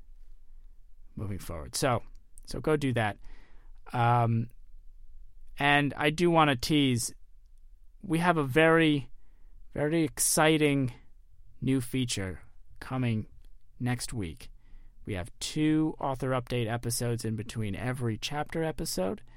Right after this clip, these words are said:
Uh, and next week is gonna be the debut of a very exciting new feature. I will, for the first time on this show, be interviewing someone. That's right, interviewing someone.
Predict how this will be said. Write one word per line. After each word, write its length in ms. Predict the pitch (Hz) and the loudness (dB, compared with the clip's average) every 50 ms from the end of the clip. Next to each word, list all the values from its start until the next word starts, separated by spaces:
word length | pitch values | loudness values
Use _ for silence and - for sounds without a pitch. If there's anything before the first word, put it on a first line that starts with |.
| - - - - - - - - - - - | -20 -20 -20 -20 -20 -18 -18 -16 -14 -10 -8
Uh, 200 | 113 107 101 95 95 | -6 -4 -4 -4 -4
and 260 | 110 113 107 98 104 117 | -4 -4 -2 -2 0 0
next 400 | 151 185 202 - - - - - | 0 0 -2 -4 -6 -6 -6 -8
week 380 | - - - - - - - - - - - - - - - - | -10 -10 -12 -14 -14 -14 -14 -14 -14 -14 -14 -16 -16 -16 -18 -18
is 60 | - | -14
gonna 160 | - - 117 | -10 -6 -4
be 140 | 117 120 107 | -4 -4 -4
the 200 | 123 - 117 120 - - - | -4 -4 -4 -6 -6 -6 -4
debut 880 | - 123 147 175 185 185 - - 120 120 113 104 90 82 87 87 - - - - - - - - - - - - - - - - - - - - - | -2 -2 0 0 -2 -4 -4 -2 0 0 0 0 -2 -4 -8 -10 -12 -12 -14 -16 -16 -16 -16 -18 -18 -18 -18 -18 -14 -10 -6 -6 -6 -6 -8 -10 -10
of 80 | 104 | -8
a 60 | 95 92 | -6 -6
very 480 | 113 117 117 123 143 170 180 175 160 | -4 -2 0 2 4 6 6 6 4
exciting 460 | 143 - - - 123 120 110 107 104 | 4 2 0 0 0 0 0 0 -2
new 100 | 101 98 | -4 -4
feature. 420 | - - - 92 92 - - 65 - | -6 -8 -10 -10 -10 -10 -10 -10 -8
I 320 | - 107 120 143 170 185 185 | -4 0 2 6 6 6 6
will, 320 | 175 160 143 127 113 104 | 6 6 4 4 4 2
for 160 | - - - | 0 0 2
the 100 | 170 185 | 2 2
first 460 | - - - 220 240 247 233 - - | 0 2 4 4 4 6 4 2 0
time 320 | - - 190 185 190 185 180 | 0 2 4 4 6 6 6
on 200 | 175 175 175 170 | 6 6 6 4
this 120 | 170 170 | 2 2
show, 480 | - - - - 120 92 90 - - - - - - - - - - - - - - - - - - - - - - - - - - - | 2 0 0 0 -2 -2 -4 -6 -10 -14 -16 -18 -20 -20 -20 -20 -20 -20 -20 -20 -20 -20 -20 -20 -20 -20 -20 -20 -20 -20 -20 -18 -8 -4
be 240 | - 175 190 - - - - | -2 -2 -2 -2 -4 -6 -2
interviewing 800 | 214 214 208 208 - - 139 123 - 107 92 80 - 62 - - | 0 0 0 0 -2 -4 -4 -4 -4 -4 -6 -6 -6 -8 -6 -4
someone. 520 | - - - 110 101 - - - 92 87 - | -4 -4 -4 -6 -8 -10 -12 -10 -10 -6 -4
That's 420 | - 175 226 254 - - - - | -4 -2 -2 -2 -4 -4 -6 -6
right, 460 | 123 120 113 107 113 120 113 - - - - - - - - - - - - - - - - - - - - | -4 -2 -2 0 0 0 -2 -4 -6 -10 -8 -6 -6 -6 -6 -6 -10 -10 -12 -14 -14 -14 -14 -14 -14 -12 -10
interviewing 760 | - 104 101 98 - - - - - - - - - - - - | -8 -8 -8 -8 -8 -10 -10 -10 -12 -16 -14 -16 -14 -14 -12 -10
someone. 560 | - - - - - - - - - - | -10 -8 -10 -12 -14 -16 -18 -16 -16 -16